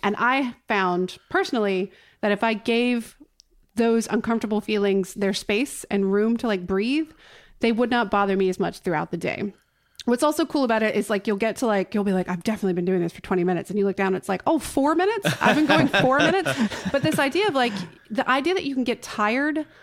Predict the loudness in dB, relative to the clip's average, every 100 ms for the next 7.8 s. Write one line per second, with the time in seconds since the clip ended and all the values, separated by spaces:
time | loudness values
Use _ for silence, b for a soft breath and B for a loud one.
0 | B -6 -4 -2 0 2 0 -2 -2 0
1 | -2 -4 -4 -12 -20 b b b -4 -2
2 | -2 -6 -2 2 2 0 -2 -2 0 2
3 | 0 -2 -4 -8 -10 -10 B B B -6
4 | 0 2 4 2 0 0 0 2 2 2
5 | 2 -2 -4 -2 -2 -2 -2 -2 -2 -2
6 | -4 -2 0 0 0 -2 -2 0 0 0
7 | 0 2 2 2 2 0 -2 -4